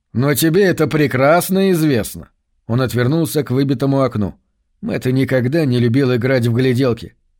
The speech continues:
"Никто в этом мире не может быть уверен в собственной правоте", пробормотал он. "Истину мы видим туманно, как через толстое стекло. Однако, когда встает выбор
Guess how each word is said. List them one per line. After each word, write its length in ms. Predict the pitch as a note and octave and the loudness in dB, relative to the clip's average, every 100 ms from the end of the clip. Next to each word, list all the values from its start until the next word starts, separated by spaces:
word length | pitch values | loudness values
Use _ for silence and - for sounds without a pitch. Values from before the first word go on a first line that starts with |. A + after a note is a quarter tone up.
| _ - | _ -4
"Никто 540 | A2+ C#3+ - F3+ F#3+ | 0 0 0 0 2
в 40 | |
этом 280 | D#3+ C3+ C#3 | 2 0 0
мире 340 | C3 F3+ F3+ C3+ | 0 2 2 2
не 160 | C3+ | 2
может 340 | D3 D#3+ C3+ C3+ | 0 0 0 0
быть 200 | C#3 B2+ | 0 0
уверен 460 | B2 D#3+ F3+ F3+ | 2 2 2 0
в 20 | |
собственной 520 | - D#3 C3+ - D3+ C#3+ | -2 -2 -2 -2 -2 0
правоте", 600 | C3+ C3 A#2 G#2+ G#2 - _ _ - | 0 0 0 0 -2 -6 _ _ -6
пробормотал 680 | A#2 A#2 A#2+ A#2 A2+ A2 - | -2 0 2 0 0 -2 -2
он. 220 | A2 G2+ - _ - - - - | -4 -4 -6 _ -20 -20 -20 -14
"Истину 560 | - G3+ A3 G#3 G3+ F#3+ | -2 0 0 2 2 2
мы 140 | F3 | 2
видим 380 | F3 F#3 E3 D#3 | 2 2 0 0
туманно, 720 | C3+ D3+ D#3 F#3 C#3+ A2+ - - _ | 0 0 2 2 0 -2 -4 -14 _
как 220 | - C3 A2+ | -4 -4 0
через 340 | C#3 C3+ C3 | 0 0 0
толстое 480 | E3+ D#3+ B2 D3 C#3 | 0 0 0 0 -2
стекло. 580 | A#2 C3+ A#2+ D3 B2 - _ - _ _ | 0 -4 0 0 -2 -8 _ -20 _ _
Однако, 520 | - A2 F#3+ G#3+ G#3 | -6 -2 0 0 0
когда 340 | F3+ E3+ D3+ F3+ | 0 0 0 0
встает 400 | B2+ D#3+ D3+ A#2+ | 0 2 2 2
выбор 540 | D#3+ G3+ C3+ - - | 0 2 0 -4 -12